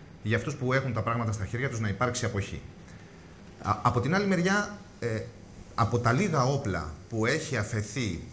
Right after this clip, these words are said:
στον κόσμο αυτή τη στιγμή για να μπορέσει να εκφράσει την άποψή του, είναι οι εκλογές.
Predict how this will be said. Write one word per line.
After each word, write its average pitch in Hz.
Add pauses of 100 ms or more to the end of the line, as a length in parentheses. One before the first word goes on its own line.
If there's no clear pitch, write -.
(180)
στον 104
κόσμο 92
αυτή 104
τη 110
στιγμή 104
για 104
να 104
μπορέσει 117
να 110
εκφράσει 135
την 117
άποψή 104
του, 214 (280)
είναι 208
οι 196
εκλογές. 135